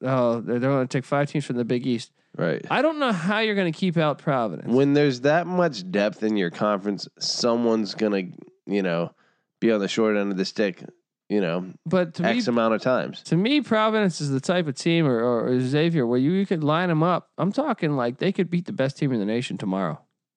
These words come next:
Speaker 2: Yeah.
Speaker 1: Tomorrow.
Speaker 2: Well,
Speaker 1: Like,
Speaker 2: especially this year.
Speaker 1: yeah, this year, I mean. Yeah. I, I'm, I'm specifically talking about this year.
Speaker 2: Yeah.
Speaker 1: Um,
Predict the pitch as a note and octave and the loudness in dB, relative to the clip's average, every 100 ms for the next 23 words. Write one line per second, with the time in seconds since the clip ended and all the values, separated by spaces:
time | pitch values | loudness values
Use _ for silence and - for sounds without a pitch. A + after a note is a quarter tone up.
0 | _ _ _ _ - F2+ - - _ _ | _ _ _ _ -2 -2 -2 -12 _ _
1 | _ _ D3 C#3 D3 C#3+ F#2 - A2 A#2+ | _ _ -2 2 2 0 -2 -4 2 2
2 | - C#3+ A2 A2 G2+ G#2 - - - _ | 4 0 0 0 0 0 -2 -8 -10 _
3 | - C4 F3+ C3+ F3 E3+ F3 A#2+ E2 G2+ | -2 0 0 -6 -2 0 0 -4 -6 -8
4 | - - F3 - - D#3+ E3 F3+ F3+ F3+ | -14 -4 -2 -2 -4 0 2 2 2 0
5 | E3 - - G3+ C4 F#3+ D3+ F#3 E3 D3 | -2 -8 0 2 2 2 0 0 -2 -2
6 | A#2 A2 A2 A2 F2 D2 F#2 F2+ - - | -2 -2 -2 -4 -6 -6 -2 -2 -4 -14
7 | _ _ _ - E3+ E3 D#3 D3+ C#3 | _ _ _ -2 2 4 2 2 -2